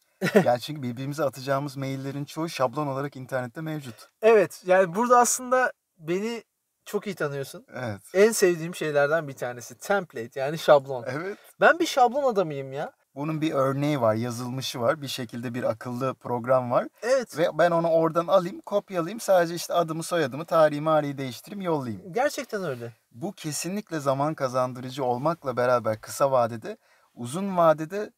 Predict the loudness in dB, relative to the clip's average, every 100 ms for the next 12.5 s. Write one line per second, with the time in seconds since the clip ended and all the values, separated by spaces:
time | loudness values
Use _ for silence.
0 | _ _ -6 -2 0 -2 -8 _ -2 0
1 | 4 2 2 2 4 4 4 2 2 -2
2 | -4 -2 -2 -8 -12 -18 -20 -20 -20 -20
3 | _ _ _ _ _ _ _ _ _ -10
4 | -8 -8 -8 -10 -12 _ _ _ -20 -20
5 | _ _ _ -8 -8 -8 -10 -10 -6 -2
6 | -2 -2 -4 -8 -12 -14 -8 -4 -4 -6
7 | -6 -6 -2 -4 -4 -8 -12 -12 -6 -2
8 | 0 -2 -4 -10 -10 -14 _ _ _ _
9 | _ -8 -6 -4 -4 -2 -2 0 -2 -2
10 | -14 _ -12 -10 -10 -12 -10 -6 -6 -4
11 | -6 -4 -4 -2 -2 -2 -6 -8 -6 -4
12 | -4 -6 -6 -14